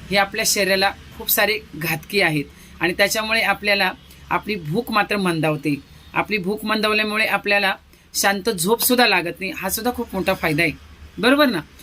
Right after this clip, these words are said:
की आपण चहा पिल्याने जरा झोप आली, डुकली आली, ड्रायव्हरला डुकली आली तर आपण चहा घेतो, म्हणजे काय होतं की त्याच्या मेंदूच्या त्या, अं,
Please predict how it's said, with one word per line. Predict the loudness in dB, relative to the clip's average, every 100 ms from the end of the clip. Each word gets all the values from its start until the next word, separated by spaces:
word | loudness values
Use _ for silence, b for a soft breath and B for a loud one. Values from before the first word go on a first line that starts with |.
| B -2
की | 0
आपण | 2 -2
चहा | 0 2
पिल्याने | 4 0 -4
जरा | -2 0 0
झोप | 0 0 2
आली, | 2
डुकली | 0 -2 0
आली, | 0 2
ड्रायव्हरला | 2 2 2 0
डुकली | 0 -2 0
आली | 0 2
तर | 0
आपण | 0 -2
चहा | 0 2 2
घेतो, | 0 -4 -8 B -6
म्हणजे | -4 0
काय | 2 2
होतं | 0 -4 -6 b b
की | -6
त्याच्या | -2 0 2 0 -2 -16 -10
मेंदूच्या | -4 -2 -2 0
त्या, | 0 2 0
अं, | 0 -6 -2 0 0 0 -2